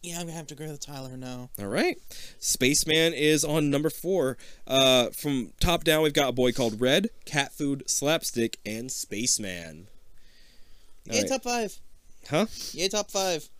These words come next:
Speaker 2: Yay, top five. Okay, yeah, yeah, yeah. <laughs> I get you, I get you. Okay, villain rank. Stan the Spaceman. Um, was he a better antagonist or villain than, uh, Pui?
Speaker 1: Yes.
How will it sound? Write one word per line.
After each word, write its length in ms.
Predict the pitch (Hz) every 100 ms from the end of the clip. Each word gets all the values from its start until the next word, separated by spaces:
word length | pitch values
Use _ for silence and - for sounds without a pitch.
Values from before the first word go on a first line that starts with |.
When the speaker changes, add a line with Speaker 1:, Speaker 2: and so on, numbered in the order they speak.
| - - - - - - - - - - - -
Speaker 2:
Yay, 220 | 113 147
top 240 | 170 135
five. 320 | 123 104 98
Okay, 320 | 165 175 170 139
yeah, 100 | 120
yeah, 260 | 110 107 95
yeah. 60 | 196 -
<laughs> 40 |
I 60 | -
get 160 | 95 -
you, 60 |
I 20 |
get 160 | 87 -
you. 60 | -
Okay, 160 | 151
villain 240 | 147 233 202
rank. 240 | 160 123 - -
Stan 440 | - - 226 269 294
the 80 |
Spaceman. 920 | 302 202 196 156 165 139 131 117 113 117
Um, 600 | 170 180 180 170 135 107 - - - -
was 180 | 165
he 140 | - 247
a 40 |
better 440 | 175 190 214 214 175
antagonist 720 | 170 - 160 160 160 151 -
or 60 | 147
villain 380 | 135 143 139 135
than, 320 | 131 123 117 - - -
uh, 160 | 123 107
Pui? 360 | - 113 90 - - - - - - - -
Speaker 1:
Yes. 420 | 151 139 127 -